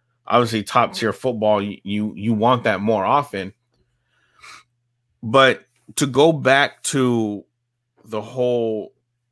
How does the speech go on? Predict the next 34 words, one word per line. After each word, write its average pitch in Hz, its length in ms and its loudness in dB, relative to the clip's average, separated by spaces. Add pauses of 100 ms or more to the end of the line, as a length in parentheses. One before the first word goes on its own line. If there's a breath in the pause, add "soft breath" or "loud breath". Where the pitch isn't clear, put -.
I, 139 100 2
'cause 160 220 -2
I 151 80 4
know 175 140 2
you 160 200 -2
guys 156 220 4
talked 139 260 -2
on 120 140 -4
the 104 60 -8
scheduling 107 680 -4 (180)
a 107 80 0
lot 110 320 -2
on, 104 420 -8
on 101 280 0
Sunday. 101 580 0 (1300)
The 117 120 0
reason, 151 640 0
probably 139 540 0
the 113 260 -4
only 123 320 4
reason 110 560 0
I 107 140 2
like 98 480 0
a 95 80 -4
twelve 101 300 -4
team 101 260 -2
playoff 101 400 0 (520)
is, 113 200 2
one, 135 340 4
because 113 320 2
in 107 80 2
a 104 60 0
perfect 123 400 -2
world, 107 300 2